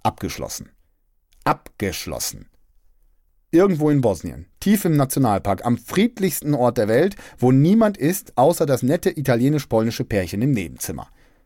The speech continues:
Abgeschlossen. Also muss ich den organisierten Tobias wachklopfen. Er öffnet verpennt in Boxershorts die Tür.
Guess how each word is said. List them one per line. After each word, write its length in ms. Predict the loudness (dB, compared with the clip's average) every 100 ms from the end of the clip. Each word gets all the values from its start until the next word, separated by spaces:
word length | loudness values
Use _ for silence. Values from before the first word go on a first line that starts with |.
| _ _ _
Abgeschlossen. 1080 | -4 -4 -18 _ -4 -4 -4 -6 -6 -8 -14 _ _ _ _ _ _ _ _ _ _ _ _ _
Also 260 | 0 4 4
muss 160 | 4
ich 80 | 2
den 160 | -2 0
organisierten 640 | 2 2 2 2 0 0
Tobias 460 | -4 0 0 0 0
wachklopfen. 720 | -2 -2 -6 -4 -12 -16 -20 _ _ _ _ _ _ _ _ 0
Er 180 | 0 2
öffnet 320 | 0 0 -2
verpennt 420 | -4 0 0 0
in 160 | -4 -6
Boxershorts 580 | -4 -6 -6 -6 -8
die 100 | -10
Tür. 300 | -10 -12 -14